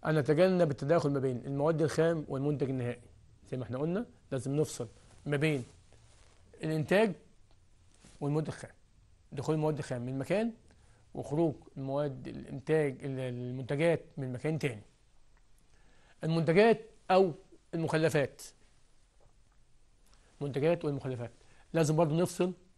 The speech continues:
ما بين المنتج ما يكونش عنده أي مخلفات نهائيًا، ما يكونش عنده أي مخلفات نهائيًا علشان أضمن إن نسبة التلوث صفر، عشان أضمن إن نسبة التلوث صفر.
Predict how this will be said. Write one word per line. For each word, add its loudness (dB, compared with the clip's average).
ما -2
بين 0
المنتج 2
ما -6
يكونش -4
عنده -4
أي -2
مخلفات -6
نهائيًا، -8
ما -12
يكونش -8
عنده -6
أي -4
مخلفات -8
نهائيًا -8
علشان -6
أضمن -2
إن -8
نسبة -4
التلوث -8
صفر، -12
عشان -12
أضمن -8
إن -10
نسبة -6
التلوث -8
صفر. -10